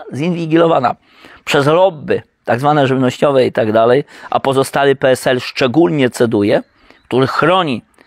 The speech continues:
właśnie tych bandziorów od przetwórstwa, są zależne i finansowane między innymi. A pozostali, jeżeli nawet mają jakąś dobrą wolę, to nic z tego nie wynika, bo nie wiedzą, o co chodzi w ogóle.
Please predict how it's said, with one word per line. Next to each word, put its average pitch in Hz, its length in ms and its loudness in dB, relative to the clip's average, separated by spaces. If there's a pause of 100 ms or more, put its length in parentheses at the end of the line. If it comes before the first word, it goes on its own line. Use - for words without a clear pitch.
(200)
właśnie 127 260 -2
tych 131 160 -2
bandziorów 147 560 0
od 123 120 -2
przetwórstwa, 113 760 -2 (480)
są 269 280 0
zależne 294 720 0 (160)
i 415 100 0
finansowane 269 880 2
między 120 340 0
innymi. 113 460 -8 (720)
A 160 100 0
pozostali, 202 720 -2 (420)
jeżeli 147 340 2
nawet 160 380 2 (420)
mają 156 240 2
jakąś 143 280 0
dobrą 147 340 2
wolę, 170 240 2
to 160 100 -2
nic 175 160 -4
z - 40 -16
tego 277 180 -4
nie 254 100 2
wynika, 180 360 -2
bo 151 60 -4
nie 147 120 0
wiedzą, 170 320 2
o 139 100 -2
co 160 140 -4
chodzi 120 280 -4
w 110 60 -12
ogóle. 107 280 -10